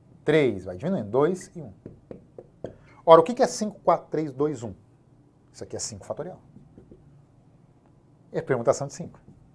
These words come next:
Então o que que é permutar? É ordenar. Você pega um grupo de elementos e vai ordenar de todas as formas diferentes.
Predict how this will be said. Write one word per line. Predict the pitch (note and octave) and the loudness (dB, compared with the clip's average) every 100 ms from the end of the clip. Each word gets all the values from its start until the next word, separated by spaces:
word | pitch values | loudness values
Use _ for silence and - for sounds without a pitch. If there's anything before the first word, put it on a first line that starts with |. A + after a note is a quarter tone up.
| - - - - - - - - _ _ _ - - - - - - - - - - | -20 -20 -20 -20 -20 -20 -20 -20 _ _ _ -20 -18 -18 -20 -20 -20 -20 -20 -20 -6
Então | |
o | F#3 | -2
que | B3+ | 6
que | C#4 | 8
é | |
permutar? | B3 A3+ A3 G3+ | 10 8 10 12
É | |
ordenar. | G#3 G#3 B3+ C4 G#3 - | 12 12 12 12 8 4
Você | D#3+ | -2
pega | - A2+ | 2 2
um | A#2 | 2
grupo | A#2 A3+ - | 4 4 10
de | |
elementos | C4+ C4 A3 - | 10 12 8 8
e | A#3 | 10
vai | F3 | 12
ordenar | F#3 G#3 F3 D#3 | 12 12 10 6
de | D3+ | 4
todas | D3+ C3+ | 0 0
as | C#3+ | -4
formas | - C3 B2+ | -2 -2 -2
diferentes. | - C3+ F#2 - | -10 -12 -12 -20